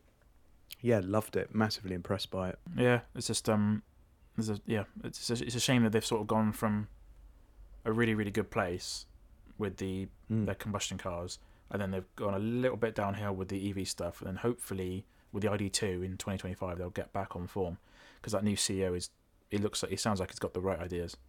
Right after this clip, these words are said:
Speaker 2: Um,
Speaker 1: Yeah, oh, definitely,
Speaker 2: Yeah.
Speaker 1: yeah. Like, he really, really does. And, um, I know s-, after speaking to a few people at V W, they're all, like, really quite impressed
Speaker 2: Yep.
Speaker 1: by,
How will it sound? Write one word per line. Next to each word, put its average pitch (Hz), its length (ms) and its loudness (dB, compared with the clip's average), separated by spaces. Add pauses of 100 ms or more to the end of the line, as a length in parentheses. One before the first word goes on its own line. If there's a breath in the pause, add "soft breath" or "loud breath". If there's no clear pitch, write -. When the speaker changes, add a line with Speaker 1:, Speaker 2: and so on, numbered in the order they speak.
(160)
Speaker 2:
Um, 87 400 -6 (220)
Speaker 1:
Yeah, 120 180 12
oh, 104 80 6
definitely, 95 600 2
Speaker 2:
Yeah. 95 300 2
Speaker 1:
yeah. 90 80 -4 (140)
Like, 95 200 2
he 104 120 0
really, 95 400 2
really 87 280 -2
does. - 360 -4 (640 loud breath)
And, 87 200 -4
um, 87 300 -2
I 98 60 2
know 95 100 2
s-, - 200 -6
after 98 200 0
speaking 90 320 -4
to - 120 0
a 87 40 0
few 98 220 -4
people 95 300 -2
at 82 80 -4
V 95 120 -2
W, 90 400 0
they're 87 220 -2
all, 87 220 -2 (320)
like, 82 180 -6 (260)
really 85 300 -4
quite 80 360 -2
impressed 98 480 0
Speaker 2:
Yep. 107 240 2
Speaker 1:
by, 87 380 -2